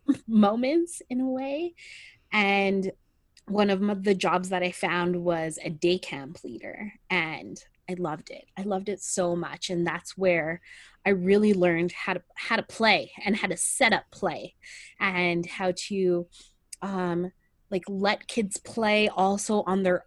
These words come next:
own with, like, little guidance, and just how really play is really how kids are learning. And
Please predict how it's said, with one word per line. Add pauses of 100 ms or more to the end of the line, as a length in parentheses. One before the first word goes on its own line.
own
with,
like,
little
guidance, (240)
and
just (360)
how (140)
really (540)
play
is
really
how
kids
are
learning.
And